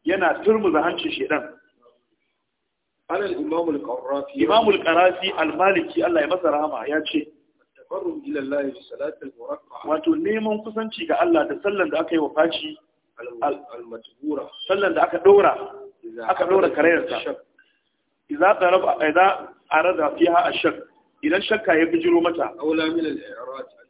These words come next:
Speaker 2: tarkihi.
Speaker 1: Wato shi yafi dacewa daga yin tarkihi a gare ta. Kusanci ga Allah ga sallan da aka yi wa gyara idan shakka ya bijiro. An gane ya fi daga bijire ma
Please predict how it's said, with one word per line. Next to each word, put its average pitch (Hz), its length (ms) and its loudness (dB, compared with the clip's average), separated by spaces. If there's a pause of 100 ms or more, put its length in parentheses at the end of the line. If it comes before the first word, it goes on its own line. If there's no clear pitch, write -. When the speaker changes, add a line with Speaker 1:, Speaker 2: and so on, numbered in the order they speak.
Speaker 2:
tarkihi. - 440 -14 (280)
Speaker 1:
Wato 151 400 -6
shi - 260 -6
yafi 202 220 0
dacewa 175 880 2 (380)
daga 147 160 2
yin 170 180 0
tarkihi 151 500 -2
a 127 40 -4
gare 135 300 -4
ta. 117 120 -12 (580)
Kusanci 208 420 -2
ga 151 120 2
Allah 165 300 2
ga 135 120 -8
sallan 185 300 -2
da - 100 0
aka - 120 -4
yi 160 40 2
wa 147 140 2
gyara 170 680 2 (1500)
idan 160 200 -2
shakka 185 320 -2
ya 143 60 0
bijiro. 147 380 -2 (720)
An 139 120 -10
gane 151 260 0
ya 175 260 4
fi 185 200 -8 (680)
daga 143 140 0
bijire 160 360 2
ma 139 80 -6